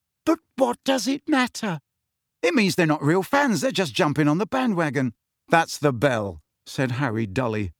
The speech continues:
because Ron and Hermione were bickering too loudly to hear it. They did not stop arguing all the way down to Snape's dungeon, which gave Harry plenty of time to reflect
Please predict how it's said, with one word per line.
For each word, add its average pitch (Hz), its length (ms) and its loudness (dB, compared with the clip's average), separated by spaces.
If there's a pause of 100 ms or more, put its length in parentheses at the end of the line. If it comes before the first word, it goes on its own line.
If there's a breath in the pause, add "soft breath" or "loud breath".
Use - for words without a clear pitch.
(240)
because 196 300 0
Ron 170 180 2
and 151 100 2
Hermione 139 560 2
were 135 120 0
bickering 113 520 -2
too 165 220 -6
loudly 120 460 -2
to 120 100 -2
hear 120 240 0
it. 104 140 -4 (640)
They 131 100 2
did 160 260 -2
not 110 160 -4
stop 135 240 -6
arguing 139 460 0
all 170 200 0
the 175 180 0
way 139 120 0
down 135 280 0
to 147 100 -4
Snape's 120 480 -4
dungeon, 110 440 0 (200 loud breath)
which 233 160 -4
gave 180 240 2
Harry 143 240 2
plenty 139 480 -2
of 131 140 -8
time 123 340 -2
to 131 80 -2
reflect 135 500 -2